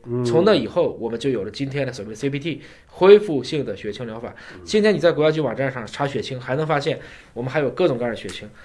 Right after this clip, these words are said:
Speaker 2: 你可能最多听说的就是武侠小说里边被蛇咬了以后，
Speaker 1: 嗯。
Speaker 2: 啊，有的时候就说要用和其他的这个人的血，
Speaker 1: 啊。
Speaker 2: 就是用抗蛇血清，
Speaker 1: 哦。
Speaker 2: 啊，来治疗它。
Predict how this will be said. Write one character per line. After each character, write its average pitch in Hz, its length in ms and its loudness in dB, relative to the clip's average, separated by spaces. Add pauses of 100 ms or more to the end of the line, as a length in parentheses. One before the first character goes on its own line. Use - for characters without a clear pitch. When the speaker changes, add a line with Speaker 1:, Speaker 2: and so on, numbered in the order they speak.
(320)
Speaker 2:
你 185 100 -2
可 165 200 -2
能 147 220 0
最 294 160 4
多 190 100 6
听 190 160 -2
说 175 160 0
的 156 80 4
就 156 140 0
是 156 60 -2
武 127 120 -4
侠 151 100 2
小 147 140 0
说 143 140 -2
里 135 80 0
边 120 120 -6
被 160 120 -2
蛇 156 220 6
咬 127 140 6
了 143 80 0
以 131 60 0
后， - 260 -2 (120)
Speaker 1:
嗯。 139 380 2
Speaker 2:
啊， 165 260 4 (140)
有 143 120 4
的 170 120 8
时 156 100 0
候 147 80 0
就 147 100 -6
说 139 140 -4
要 147 140 2
用 139 120 0
和 254 220 8
其 226 240 2
他 240 160 8
的 220 140 2
这 - 240 2
个 165 100 6
人 139 180 4
的 220 120 10
血， 90 260 -2
Speaker 1:
啊。 135 480 8
Speaker 2:
就 170 140 4
是 160 100 -2
用 180 180 2
抗 226 240 4
蛇 147 300 4
血 156 160 0
清， 107 180 -8 (200)
Speaker 1:
哦。 139 220 2
Speaker 2:
啊， 160 200 12
来 139 180 6
治 123 200 0
疗 117 160 0
它。 127 120 -8